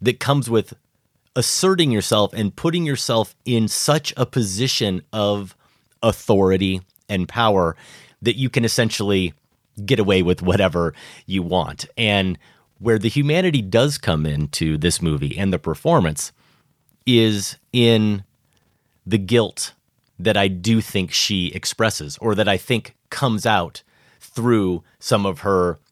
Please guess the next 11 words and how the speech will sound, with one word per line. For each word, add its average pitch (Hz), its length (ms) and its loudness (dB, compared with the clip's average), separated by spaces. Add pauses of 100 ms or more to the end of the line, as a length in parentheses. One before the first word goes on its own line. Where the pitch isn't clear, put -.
behavior 87 640 -2 (260)
and 107 160 -4
actions 87 460 -4
in 85 240 -6
the 80 80 -4
film. 92 240 2 (340)
A 113 100 -8
movie 127 300 0
I 117 80 -2
thought 117 220 0
about 101 320 -2